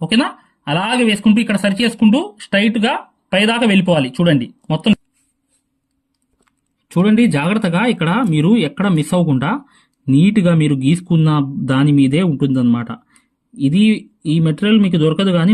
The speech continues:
మన స్టైల్‌లో ఏదైనా మెటీరియల్ ఉంటే మీరు దీంట్లో యూజ్ చేసుకుని నీట్‌గా కావాల్సిన పద్ధతిలో మీకు కావాల్సిన డిజైన్ అనేది వేసుకోవచ్చు. వేసుకుంటే కరెక్ట్‌గా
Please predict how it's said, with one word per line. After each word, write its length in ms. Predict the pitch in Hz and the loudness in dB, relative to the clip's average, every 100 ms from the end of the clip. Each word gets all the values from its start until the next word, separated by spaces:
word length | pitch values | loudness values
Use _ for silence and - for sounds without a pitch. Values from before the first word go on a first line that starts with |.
| 170 | 2
మన 100 | 151 175 | -2 -4
స్టైల్‌లో 320 | - 170 175 180 | -2 -2 0 -2
ఏదైనా 220 | 151 151 147 | -2 -2 -2
మెటీరియల్ 280 | 135 170 175 | -2 -2 -2
ఉంటే 180 | 135 151 285 - _ _ _ - | 0 -2 -6 -12 _ _ _ -4
మీరు 220 | 139 185 160 | 0 0 0
దీంట్లో 240 | 160 160 131 | 0 0 0
యూజ్ 140 | 170 180 | 0 -2
చేసుకుని 340 | 156 147 143 131 135 | -6 -4 -2 0 -2
నీట్‌గా 300 | 147 139 226 285 _ _ _ - | -4 -6 -6 -8 _ _ _ -10
కావాల్సిన 460 | 139 165 196 175 170 | -4 -2 0 0 0
పద్ధతిలో 440 | 151 139 139 131 208 - _ _ _ _ _ - 135 | -2 -2 -2 0 -2 -4 _ _ _ _ _ -6 -2
మీకు 200 | 147 143 - | 0 -2 -4
కావాల్సిన 420 | 139 170 185 175 156 139 | -2 -2 0 0 0 0
డిజైన్ 260 | 139 156 135 | 0 0 0
అనేది 240 | 123 156 220 | 0 0 0
వేసుకోవచ్చు. 600 | 143 139 147 123 117 - - _ _ _ _ _ _ 143 | -2 -4 -4 -4 -6 -10 -20 _ _ _ _ _ _ -4
వేసుకుంటే 440 | 180 - 175 175 226 | -4 0 0 0 -2
కరెక్ట్‌గా 380 | 143 143 175 170 | -4 -6 -2 0